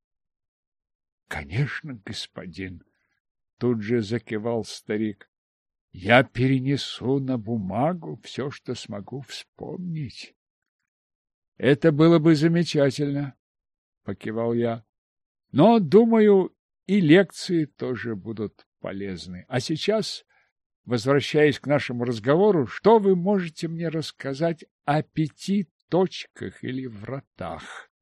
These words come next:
«Вам коротко или», посмотрел на меня старик. «Коротко, по возможности», улыбнулся я ему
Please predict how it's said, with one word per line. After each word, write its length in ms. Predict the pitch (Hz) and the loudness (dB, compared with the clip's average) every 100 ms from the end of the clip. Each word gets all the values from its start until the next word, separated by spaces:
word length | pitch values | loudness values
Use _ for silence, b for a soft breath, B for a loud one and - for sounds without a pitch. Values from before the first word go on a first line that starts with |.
| _ _ _ _ _ _ _ _ _ | _ _ _ _ _ _ _ _ _
«Вам 580 | - 104 135 135 131 127 _ _ _ | -8 -2 0 -2 -6 -12 _ _ _
коротко 680 | - 165 160 156 - - 123 | 0 2 2 -2 -8 -6 -2
или», 600 | 131 131 131 131 123 - _ _ _ _ _ | 0 0 0 -2 -2 -6 _ _ _ _ _
посмотрел 720 | 113 - 120 113 - 120 120 | -6 -4 -6 -6 -4 -2 -2
на 80 | 117 | -2
меня 260 | 120 120 117 | -2 -2 -4
старик. 520 | - 117 120 117 - _ _ _ _ _ _ _ _ _ _ | -4 -2 -2 -4 -12 _ _ _ _ _ _ _ _ _ _
«Коротко, 580 | 220 320 302 - - 95 | 2 2 2 -2 -8 -8
по 160 | - | -8
возможности», 880 | 120 131 123 156 92 82 - - 95 _ _ _ _ _ _ _ _ | -6 -6 -4 -4 -6 -10 -16 -20 -20 _ _ _ _ _ _ _ _
улыбнулся 920 | 110 123 110 113 127 117 104 - - | -2 0 0 -2 -2 -2 -4 -12 -10
я 200 | 101 107 | -6 -4
ему 460 | 110 110 110 110 92 | -2 -2 -4 -6 -8